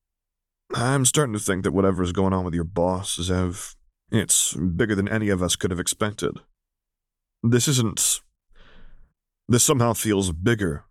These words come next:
than just being Darth Vader's favorite, and I," he breathed deeply as he finished tucking in Zev's scarf.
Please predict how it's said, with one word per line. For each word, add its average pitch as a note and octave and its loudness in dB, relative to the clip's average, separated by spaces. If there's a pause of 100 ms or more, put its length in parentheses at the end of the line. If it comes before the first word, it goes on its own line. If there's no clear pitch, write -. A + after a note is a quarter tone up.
(140)
than E2 -2
just E2+ -2
being F2 2
Darth F2+ 0
Vader's F2 0
favorite, F#2 -4
and A2 -2
I," F2 -4 (760)
he E2 0
breathed - -4
deeply E2+ -2
as - -4
he - -4
finished - -4
tucking F2 -6
in F2 2
Zev's E2+ 0
scarf. F#2 -4